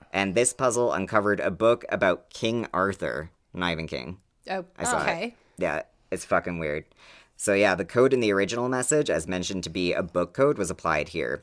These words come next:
Speaker 1: If you're not familiar with book codes, first number is the line, second number is the character in that line,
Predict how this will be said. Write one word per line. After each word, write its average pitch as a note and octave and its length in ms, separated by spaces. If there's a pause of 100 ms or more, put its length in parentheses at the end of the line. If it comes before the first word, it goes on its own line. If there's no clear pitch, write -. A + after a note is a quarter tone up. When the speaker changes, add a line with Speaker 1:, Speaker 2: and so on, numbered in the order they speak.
(140)
Speaker 1:
If F2 80
you're G#2+ 100
not A#2+ 220
familiar A2+ 280
with F2 160
book A2 220
codes, E3 420 (280)
first F#2 320
number E2+ 260
is D#2+ 120
the E2+ 120
line, C3 480 (100)
second - 340
number D#2 220
is D2 100
the D#2 80
character A#2 440
in A#2 120
that B2 200
line, C3 400